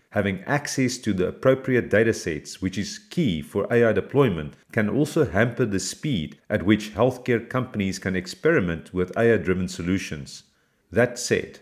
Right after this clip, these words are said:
there are also exceptional opportunities to innovate with A I-driven scalable platform business models, similar to what we have seen in other consumer-facing business sectors, where, for example, significant value can be unlocked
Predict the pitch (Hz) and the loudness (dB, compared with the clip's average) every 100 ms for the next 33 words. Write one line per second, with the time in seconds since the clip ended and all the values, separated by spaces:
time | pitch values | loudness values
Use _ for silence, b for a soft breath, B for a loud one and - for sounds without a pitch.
0 | _ 107 113 110 - 139 151 - 139 131 | _ 2 4 2 2 2 0 2 2 2
1 | 127 123 - - 175 - 131 117 - - | 0 -2 -2 2 2 2 -4 -2 -4 -6
2 | - 110 104 - 82 71 117 175 135 95 | -2 0 0 -2 -8 -8 -6 0 2 2
3 | 82 71 - 101 98 - 135 127 98 107 | 0 -4 -2 0 0 2 4 4 4 2
4 | 107 101 - 120 120 113 110 - 123 - | 2 -4 0 2 4 2 0 -2 -4 -2
5 | 113 87 98 104 95 87 82 73 67 - | -4 0 0 2 -2 -2 0 0 -4 -10
6 | b b - - 160 139 127 - 92 98 | b b -8 0 2 4 2 0 2 2
7 | 90 98 92 - - 147 87 85 104 107 | 2 0 0 -2 -4 -2 -2 -2 -4 -2
8 | 120 117 117 98 - 113 107 101 - 98 | 0 0 -2 -6 -4 -2 -2 -2 0 0
9 | 95 76 92 92 90 - 101 - 80 69 | -2 0 0 0 -4 -2 -4 -2 -4 -4
10 | - - _ 110 117 120 113 90 110 151 | -10 -20 _ 4 4 4 2 2 2 2
11 | 143 90 82 - 101 92 143 180 170 123 | 2 0 0 0 0 2 2 0 -4 0
12 | 107 120 85 80 - 104 98 - 156 139 | 4 4 4 0 0 0 2 2 2 2
13 | 80 67 - | 0 -2 -8